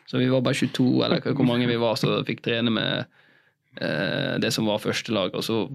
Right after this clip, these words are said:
hadde de A-lagskontrakt, alle de tolv som trente med han der fysisk treneren også, sant? Så det var jo et forferdelig garderobe.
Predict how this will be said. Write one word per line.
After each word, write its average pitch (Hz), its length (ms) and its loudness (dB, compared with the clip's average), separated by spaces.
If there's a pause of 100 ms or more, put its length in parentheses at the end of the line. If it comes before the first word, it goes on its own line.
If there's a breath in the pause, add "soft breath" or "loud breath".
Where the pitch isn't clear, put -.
(420)
hadde 156 160 2
de 151 80 4
A-lagskontrakt, 123 600 2
alle 123 240 2
de 120 120 -2
tolv 127 180 2
som 117 180 -2
trente 113 320 -2
med 110 120 2
han 110 100 0
der 107 120 0
fysisk - 440 -2
treneren 101 320 -2
også, - 140 -4
sant? 117 200 -2
Så 123 120 0
det 123 120 0
var 120 160 2
jo 117 180 2
et - 220 -4
forferdelig - 1200 -2
garderobe. 98 580 -2